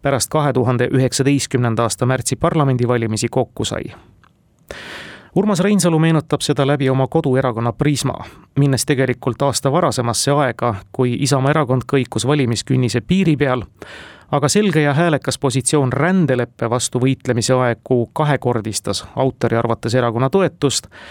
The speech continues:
ja tubli toetust andsid juurde ka õiged valikud kandidaatide leidmisel valimisnimekirjadesse. Umbes kümnendiku, nagu autor tagasihoidlikult märgib, Isamaa valimisnimekirja jõudnud persoonidest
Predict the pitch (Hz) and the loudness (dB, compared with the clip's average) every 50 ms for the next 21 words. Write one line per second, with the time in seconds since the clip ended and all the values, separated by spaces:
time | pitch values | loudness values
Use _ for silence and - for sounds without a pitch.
0 | - - - - - 139 - 208 196 196 156 175 180 180 170 175 - 165 139 - | -20 -18 -10 -4 -2 0 0 2 2 2 2 2 2 2 0 0 -2 -4 -2 0
1 | - 143 135 123 - 147 131 170 190 180 160 156 139 120 143 123 - - 143 139 | 0 -2 0 0 0 0 2 2 2 2 2 0 0 -2 -2 -2 0 0 2 2
2 | 135 120 123 - 120 147 180 185 160 - - - 131 - - - 143 160 170 156 | 2 0 -2 -2 0 0 0 0 0 -2 -2 -6 -6 -6 -4 -4 -2 0 2 2
3 | 156 117 131 123 113 - - 123 113 127 147 170 165 143 147 131 113 147 135 123 | 2 2 2 0 -2 -2 -4 -4 -2 0 0 0 0 0 0 0 0 0 0 0
4 | 135 165 151 135 120 120 - - 143 135 120 104 101 107 - 107 101 98 92 - | 0 0 0 0 -2 -2 0 0 0 2 0 0 -2 -2 -2 -2 -4 -4 -4 -4
5 | - - - 73 - - _ _ - _ _ _ _ _ - - - - - - | -4 -6 -6 -10 -14 -18 _ _ -20 _ _ _ _ _ -20 -18 -18 -16 -16 -16
6 | - - - - - 165 180 180 175 - - 214 196 185 151 120 113 110 110 - | -18 -20 -12 -2 0 0 2 2 0 0 2 2 2 2 2 0 0 -2 -4 -6
7 | - - 110 110 101 - - - _ - 123 127 123 - 123 127 123 - - 127 | -4 -4 -4 -4 -4 -8 -16 -18 _ -4 -2 -2 0 2 0 0 0 0 -2 -2
8 | 117 - 127 117 120 104 113 101 127 120 110 117 - - 143 - 185 196 190 156 | 0 0 -2 -2 0 -2 0 0 0 0 0 -2 -4 -4 -2 0 0 0 2 2
9 | 139 135 - - - - - - - 165 147 156 139 131 120 139 139 135 123 123 | 0 0 0 -2 -8 -8 -8 0 0 2 2 4 2 2 2 2 2 2 2 2
10 | 117 147 135 131 123 113 123 120 120 117 123 123 110 127 117 - - 131 127 - | 2 2 2 2 2 0 0 0 2 2 2 0 0 -2 -2 0 0 0 2 2
11 | 196 208 180 139 123 135 120 - - | 2 2 2 2 2 0 -2 -2 -4